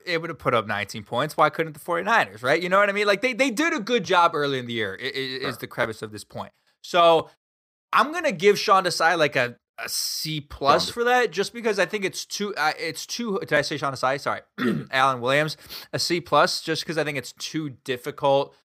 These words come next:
Speaker 1: to determine what his doing was with this defense. But you do talk about the positives in Jack Sanborn and, and the rookies, and, and really the, throughout the course of the season, the development of Kyler Gordon from week one to what now,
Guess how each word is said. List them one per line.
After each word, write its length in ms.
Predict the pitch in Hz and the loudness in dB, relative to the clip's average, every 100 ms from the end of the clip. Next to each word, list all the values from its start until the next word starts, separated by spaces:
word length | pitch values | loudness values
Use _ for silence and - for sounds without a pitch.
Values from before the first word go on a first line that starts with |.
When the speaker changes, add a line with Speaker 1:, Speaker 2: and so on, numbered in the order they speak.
| _ | _
Speaker 1:
to 80 | - | -10
determine 800 | 139 139 - 143 139 139 143 139 - _ _ _ _ _ | -8 -8 -6 -2 -2 0 0 -2 -8 _ _ _ _ _
what 320 | 117 139 143 | 0 2 2
his 260 | 160 139 120 | 2 0 0
doing 300 | 135 147 165 | 0 0 4
was 360 | 185 220 - 139 | 4 4 0 -6
with 160 | 139 | -4
this 120 | 135 | -6
defense. 600 | - 135 - 175 202 - | -8 -8 -2 0 0 -4
But 340 | - 190 196 202 | 0 4 4 2
you 100 | 175 | -6
do 220 | 160 190 | -6 -4
talk 220 | - 160 | -2 0
about 200 | 165 156 | 2 2
the 40 | 135 | 2
positives 460 | 151 147 147 143 | 2 2 2 -10
in 80 | 139 | -6
Jack 240 | 135 131 - | -2 0 0
Sanborn 580 | 139 135 135 135 135 | -4 -4 -2 -2 -2
and, 120 | 131 143 | -4 -8
and 260 | - 135 | -8 -8
the 80 | 120 | -4
rookies, 440 | 120 135 143 127 | 0 0 0 -4
and, 140 | 123 120 _ | -4 -6 _
and 140 | 156 147 | -8 -4
really 460 | 147 180 175 160 - _ _ | -2 0 0 -2 -6 _ _
the, 220 | 139 151 - | -2 -2 -4
throughout 240 | 147 180 160 | 0 2 2
the 60 | |
course 260 | - 160 - | 4 2 2
of 60 | 135 | -4
the 60 | |
season, 300 | - 165 143 | -4 -2 -2
the 80 | 135 | -4
development 580 | 131 117 143 151 147 131 | -4 2 4 2 0 -8
of 80 | - | -2
Kyler 360 | 135 127 113 | 0 0 -2
Gordon 400 | 131 139 135 120 | 0 2 2 0
from 220 | - 120 | -10 -10
week 240 | 120 127 - | -8 -10 -4
one 240 | 127 131 | -2 -2
to 100 | 123 | -4
what 240 | 123 123 120 | -2 -2 0
now, 260 | 123 117 | 0 0